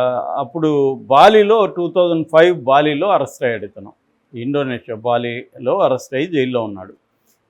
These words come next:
So, ఈ జ్యోతిర్మయ్ డే అరెస్ట్‌లో, ఆ, జిగ్నా వారా అనే ఇంకొక మహిళా జర్నలిస్ట్, ఆమె కూడా క్రైమ్ జర్నలిస్టే, ఆమె కూడా అరెస్ట్ అయింది. తర్వాత ఇన్నోసెంట్ అని ఆమెను రిలీజ్ చేశారు.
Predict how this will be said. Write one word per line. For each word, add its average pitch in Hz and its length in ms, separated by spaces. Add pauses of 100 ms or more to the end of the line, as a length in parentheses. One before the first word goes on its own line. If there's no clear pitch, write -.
(160)
So, 190 360
ఈ 160 480
జ్యోతిర్మయ్ 190 720
డే 170 200
అరెస్ట్‌లో, 160 840 (500)
ఆ, 131 120
జిగ్నా 165 480
వారా 180 360
అనే 156 180
ఇంకొక 151 460
మహిళా 147 440
జర్నలిస్ట్, 165 540
ఆమె 156 260
కూడా 170 160
క్రైమ్ 147 320
జర్నలిస్టే, 131 640
ఆమె 156 200
కూడా 170 200
అరెస్ట్ 147 280
అయింది. 147 260
తర్వాత 143 440
ఇన్నోసెంట్ 139 540
అని 127 140
ఆమెను 120 340
రిలీజ్ 120 280
చేశారు. 120 380